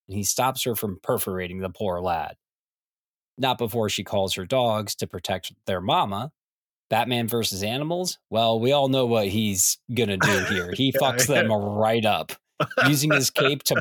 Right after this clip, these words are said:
Speaker 1: bonk their heads together while they're lockjawed on it. <laughs>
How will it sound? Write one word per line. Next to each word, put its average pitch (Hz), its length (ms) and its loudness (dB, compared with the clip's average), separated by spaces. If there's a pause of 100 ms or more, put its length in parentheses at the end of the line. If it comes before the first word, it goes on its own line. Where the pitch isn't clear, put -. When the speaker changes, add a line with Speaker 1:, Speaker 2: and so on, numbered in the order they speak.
Speaker 1:
bonk 151 280 2
their 147 180 2
heads 139 260 0
together 113 420 0
while 110 200 2
they're 104 180 0
lockjawed 98 720 0
on 87 220 -4
it. - 400 -10
<laughs> - 60 -20